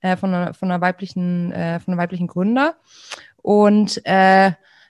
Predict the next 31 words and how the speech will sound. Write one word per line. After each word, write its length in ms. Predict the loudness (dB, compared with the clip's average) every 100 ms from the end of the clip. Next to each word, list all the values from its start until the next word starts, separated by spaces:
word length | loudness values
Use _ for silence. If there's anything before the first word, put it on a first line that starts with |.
| -6
da 100 | -4
ging's 240 | -2 -4
dann 140 | -4 0
auch 360 | 2 0 2
hoch 260 | 2 2 2
her 280 | 2 2 0
in 100 | -2
Bezug 320 | -4 -8 -8
auf 180 | -8 -6
Therapieplätze 1000 | -6 -4 -4 -6 -16 -8 -6 -6 -6 -6
und 100 | -4
ob 160 | -6 -8
Apps 280 | -10 -12
die 120 | -20 -16
Zukunft 500 | -14 -10 -8 -8 -6
sein 280 | -4 -2 -4
können 260 | -6 -6
oder 220 | -2 -2
eben 260 | -2 -2 -2
nicht. 200 | -2 -2
Und 140 | -4 -4
ganz 260 | -6 -6
klar, 300 | -4 0 0
das 140 | -4 -6
können 180 | -4
sie 80 | -2
natürlich 400 | -2 -4 -6 -4
nicht, 240 | -2 -2 -4
wenngleich 340 | -2 -2 -2
sie 80 | -4
natürlich 380 | -6 -4 -6